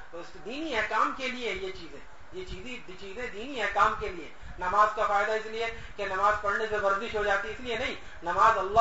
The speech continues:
کی رضا کے لیے پڑھی جاتی ہے۔ جو نماز ورزش کے لیے پڑھے گا اس کو ثواب نہیں ملے گا۔ جو روزہ اس لیے رکھے گا کہ چلو پیٹ بھاری ہے، ذرا ہلکا ہو جائے گا، اور جو ہے تا-، پیٹ ذرا آج کل خراب ہے، صحیح ہو جائے گا، تو اس لیے روزہ رکھے گا، ثواب نہیں ملے گا۔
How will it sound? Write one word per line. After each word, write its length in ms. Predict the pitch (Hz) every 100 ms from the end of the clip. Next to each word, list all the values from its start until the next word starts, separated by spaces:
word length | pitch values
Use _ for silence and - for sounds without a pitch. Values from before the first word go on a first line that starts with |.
| 226 226
کی 80 |
رضا 260 | 202 190 226
کے 180 | 220 196
لیے 160 | 196 185
پڑھی 180 | 170 156
جاتی 380 | - - -
ہے۔ 120 | - - - - - - -
جو 140 | 170 185
نماز 380 | 180 208 196
ورزش 300 | 190 - 240
کے 120 | 233 226
لیے 160 | 220
پڑھے 240 | 208 208 220
گا 40 |
اس 120 | 214
کو 100 | 214 190
ثواب 340 | 190 196 196
نہیں 100 | 180
ملے 180 | 156 127
گا۔ 100 | - - - - 170
جو 100 | 180
روزہ 200 | 190 208
اس 180 | 196 240
لیے 160 | 254
رکھے 320 | 220 - 202
گا 180 | 185 156 - - -
کہ 80 | 180
چلو 200 | 196 190
پیٹ 220 | 190 202 160
بھاری 360 | 170 190 190
ہے، 60 | 190
ذرا 240 | 180 170
ہلکا 260 | 160 196 180
ہو 80 | 175
جائے 200 | 170 170
گا، 100 | 165 - - -
اور 160 | 160 170 160
جو 120 | 175
ہے 60 | 156
تا-، 220 | 165 156 -
پیٹ 260 | 170 165
ذرا 220 | 170 165 160 - -
آج 200 | 156 165
کل 100 | 170 160
خراب 300 | 160 180 170
ہے، 40 | 165
صحیح 160 | 175 175
ہو 60 |
جائے 260 | 165 165 190
گا، 60 | 214 - -
تو 60 | 185
اس 140 | 185
لیے 180 | 214 208
روزہ 220 | 190 196
رکھے 320 | 196 - 196 214
گا، 60 | 196
ثواب 300 | 185 185 -
نہیں 140 | 185
ملے 220 | 160 139
گا۔ 60 | 131